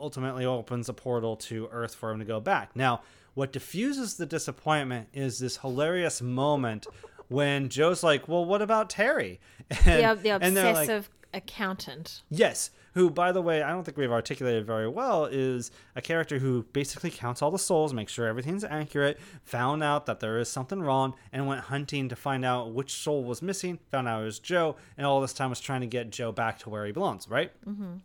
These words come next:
Speaker 1: So, uh, so Jerry's like, "Ah, don't worry, we've worked it all out with them." And then it cuts to the other counselor, Jerry, played by Richard, Richard Ayoade. I apologize if I'm mispronouncing your name. Um, he's, uh, he's visiting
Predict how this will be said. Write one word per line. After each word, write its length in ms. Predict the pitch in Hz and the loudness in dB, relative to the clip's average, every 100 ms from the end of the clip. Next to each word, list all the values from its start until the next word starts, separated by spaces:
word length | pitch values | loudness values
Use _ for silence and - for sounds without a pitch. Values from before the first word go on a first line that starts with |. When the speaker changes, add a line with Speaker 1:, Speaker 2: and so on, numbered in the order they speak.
| - - | -16 -2
Speaker 1:
So, 280 | 165 151 - - 160 - | 4 4 2 -10 -18 -2
uh, 320 | 160 165 147 143 170 | 2 2 0 -6 -10
so 200 | - 143 | -2 -2
Jerry's 400 | 123 165 170 147 | 2 4 4 4
like, 240 | 143 135 - - - | 4 4 2 -16 -8
"Ah, 280 | 123 131 - - | 0 2 2 -6
don't 260 | 135 135 117 | -8 -6 -2
worry, 380 | 127 127 123 95 _ - | 0 2 0 -4 _ -4
we've 200 | 139 127 | -2 0
worked 280 | 143 139 | 0 0
it 60 | 135 | 0
all 320 | 127 123 123 | 2 4 4
out 200 | 120 117 | 2 0
with 120 | 117 113 | -2 -4
them." 180 | 113 - - - | -6 -8 -18 -8
And 140 | 151 165 | -4 -2
then 160 | 151 131 | -2 -6
it 120 | 131 | -8
cuts 400 | - 214 220 - - - | 2 4 4 -2 -6 -4
to 420 | 196 214 139 123 - - - | 0 2 4 2 -2 -14 -8
the 280 | 123 123 131 | -6 -6 -2
other 320 | 165 202 214 | -2 0 -2
counselor, 540 | - 135 123 - 120 117 | -2 -2 -4 -4 -4 -4
Jerry, 340 | - 110 123 | -4 -2 -2
played 280 | - 127 120 | -2 -2 0
by 100 | 117 | 0
Richard, 500 | 120 135 147 131 135 - | 0 -2 -2 -2 -2 -8
Richard 460 | 147 123 151 160 143 | -8 -2 -2 2 2
Ayoade. 600 | 123 120 143 123 104 117 - _ - _ _ _ - | 4 6 6 4 2 -4 -12 _ -20 _ _ _ -6
I 40 | |
apologize 520 | 113 - 113 104 101 101 | -6 -2 -2 -2 -4 -6
if 40 | |
I'm 140 | 104 101 | -8 -6
mispronouncing 560 | - - 101 98 104 | -8 -8 -8 -8 -6
your 60 | 110 | -2
name. 180 | 160 151 - - - | -2 -2 -12 -20 -6
Um, 280 | 151 151 135 | 0 0 0
he's, 420 | 104 147 131 - | -4 -4 -4 -2
uh, 580 | 156 139 131 127 127 131 | 2 4 4 2 -2 -6
he's 460 | 123 160 220 214 - | -2 0 2 -2 -4
visiting 680 | 123 135 135 127 127 127 | -2 2 2 2 2 0